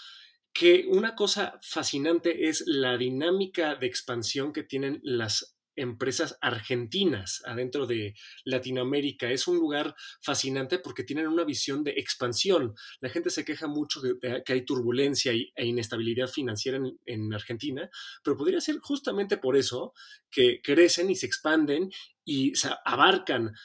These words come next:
las más exitosas, el resto del continente,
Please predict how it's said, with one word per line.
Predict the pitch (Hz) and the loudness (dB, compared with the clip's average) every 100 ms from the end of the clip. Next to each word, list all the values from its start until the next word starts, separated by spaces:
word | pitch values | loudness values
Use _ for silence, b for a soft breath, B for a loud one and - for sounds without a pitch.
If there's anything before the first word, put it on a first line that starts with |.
| B 131 | B -2
las | 131 | 0
más | 135 165 170 | 2 2 0
exitosas, | - 117 147 131 147 135 | -4 -4 -2 -2 -2 -4
el | 113 | -2
resto | - 175 - 151 | 4 4 4 0
del | 120 110 - | 0 -2 -6
continente, | - 113 104 127 139 - 135 | -4 -2 -2 0 0 0 -2